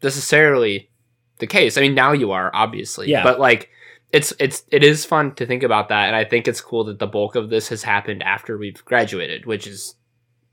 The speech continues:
Speaker 1: I, I just think it's interesting. It's a testament to how well I think we've all stayed in touch since we
Speaker 2: Yeah.
Speaker 1: graduated. And I really love that. But again, from an outsider's perspective, I like, um,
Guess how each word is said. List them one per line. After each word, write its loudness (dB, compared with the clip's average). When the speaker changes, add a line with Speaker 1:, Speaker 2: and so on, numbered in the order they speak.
Speaker 1:
I, -6
I -8
just -12
think -10
it's -10
interesting. -10
It's -10
a -18
testament -10
to -10
how -4
well -6
I -8
think -12
we've -12
all -12
stayed -2
in -10
touch -4
since -10
we -2
Speaker 2:
Yeah. 0
Speaker 1:
graduated. 0
And -10
I -4
really -4
love -4
that. 4
But 4
again, 4
from 0
an -2
outsider's -2
perspective, -2
I 0
like, 0
um, -2